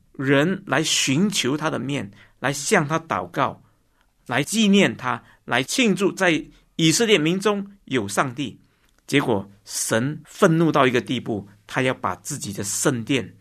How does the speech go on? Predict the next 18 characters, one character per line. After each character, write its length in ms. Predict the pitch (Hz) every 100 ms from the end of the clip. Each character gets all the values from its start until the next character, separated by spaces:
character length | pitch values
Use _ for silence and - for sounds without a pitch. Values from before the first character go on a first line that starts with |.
| _ -
把 120 | 101
自 180 | - 135
己 120 | 104
的 40 |
圣 240 | 98 131 101
所 240 | - - -
都 180 | 120 120
毁 260 | - 117 87
坏 240 | - 107
掉 180 | 104 92
了。 100 | - _ _ _ _ _ _ _
第 300 | 170 127 98 -
七 240 | - - -
节 180 | 120
的 100 | 117
后 220 | 107 - 135
半 220 | 123 107
段， 260 | 123 98